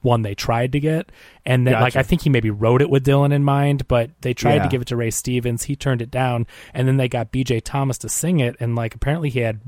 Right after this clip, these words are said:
Speaker 1: laryngitis, so that's why it's so raspy, and he thought he sounded awful, but then it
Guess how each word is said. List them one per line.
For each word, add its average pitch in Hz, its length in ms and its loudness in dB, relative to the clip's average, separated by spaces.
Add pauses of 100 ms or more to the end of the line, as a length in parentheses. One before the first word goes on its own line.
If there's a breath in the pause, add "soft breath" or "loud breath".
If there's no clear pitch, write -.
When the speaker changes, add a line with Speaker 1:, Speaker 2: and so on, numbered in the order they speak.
Speaker 1:
laryngitis, 120 800 -2
so - 200 -4
that's 123 260 -2
why 120 140 4
it's 117 160 -4
so 123 160 2
raspy, 117 640 -4 (380 loud breath)
and 120 440 2
he - 200 -4
thought 139 180 4
he 120 60 -2
sounded 117 420 -4
awful, 117 460 -2
but 113 260 -2
then 120 240 -2
it 113 140 -8